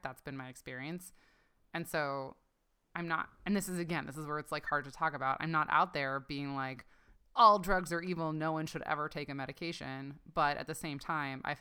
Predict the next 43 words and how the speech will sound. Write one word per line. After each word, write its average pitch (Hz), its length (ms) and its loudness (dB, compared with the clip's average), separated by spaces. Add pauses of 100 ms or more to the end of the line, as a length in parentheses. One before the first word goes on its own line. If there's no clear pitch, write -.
and 160 120 -2
I've 147 80 -4
had 151 140 0
other 160 220 2
stuff 143 240 -4
that - 80 -6
I 135 60 -6
didn't 131 160 -10
talk 151 220 -2
about 127 300 -8
where, 135 120 -6
like, 131 280 -10 (420)
I 160 100 2
was 151 140 -2
diagnosed 156 420 2
with 151 80 -10
something 147 200 -6
that 139 100 -6
I 139 80 -4
didn't 143 360 -6 (120)
have 143 500 2
and 151 100 -6
then 139 120 -4
told 139 260 0
that 139 80 -2
I 139 80 -2
would 139 120 -4
just - 160 -10
have 143 140 -8
to 151 80 -6
take 143 180 -8
a 143 40 -4
medication 147 540 -4
for 147 80 -4
the 135 80 -4
rest 139 200 -4
of 139 60 -8
my 131 120 -4
life. 131 420 -6 (200)
And 170 140 0
then 156 80 0
it, 147 160 -4
like, 143 280 -6